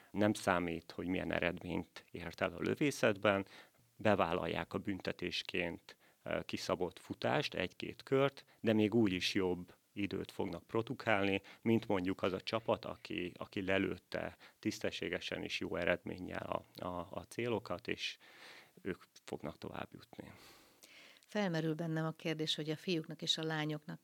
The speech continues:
Speaker 2: egyforma erősségű pálya volt-e?
Speaker 1: Igen. Igen.
Speaker 2: Igen.
Speaker 1: Igen. Igen, azt, ö, ki kell ám emelni, hogy a, a hölgyek esetében ők sokkal, ö, talán ambiciózusabb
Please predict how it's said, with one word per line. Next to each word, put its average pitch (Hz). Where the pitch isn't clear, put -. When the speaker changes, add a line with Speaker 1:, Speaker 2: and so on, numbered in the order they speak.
Speaker 2:
egyforma 160
erősségű 156
pálya 151
volt-e? 165
Speaker 1:
Igen. -
Igen. 156
Speaker 2:
Igen. 151
Speaker 1:
Igen. -
Igen, 107
azt, 104
ö, 110
ki 120
kell 110
ám 95
emelni, 95
hogy 95
a, 92
a 95
hölgyek 101
esetében 95
ők 98
sokkal, 92
ö, 92
talán 87
ambiciózusabb 92